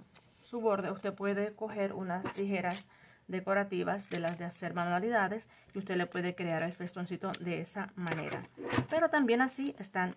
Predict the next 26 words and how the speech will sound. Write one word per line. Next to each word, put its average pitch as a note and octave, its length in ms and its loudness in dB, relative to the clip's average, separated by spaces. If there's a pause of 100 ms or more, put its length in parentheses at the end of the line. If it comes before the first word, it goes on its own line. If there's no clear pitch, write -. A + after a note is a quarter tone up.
perfectas. - 680 -8 (800)
Una F3+ 160 0
manera G3 280 2
sencilla, C4+ 600 -2 (360)
fácil, G#3 440 -2
sin G3 180 0
herramientas F3+ 640 2
especiales G3+ 680 0 (360)
para G3+ 280 4
crear G3+ 380 2
sus G#3 260 -2
funditas G3 560 0
glacín G3+ 640 -2 (640)
que G#3 140 2
puede F3 500 2
utilizar F#3+ 680 4
de F#3 200 2
diversas D#3+ 800 -2
maneras. E3 640 -4 (140)
Espero E3+ 400 -6
que F#3+ 80 -2
les F3+ 180 0
haya F#3+ 140 0
gustado. A#3+ 500 0
Suscríbanse, A#3 880 0
compartan, A3+ 840 0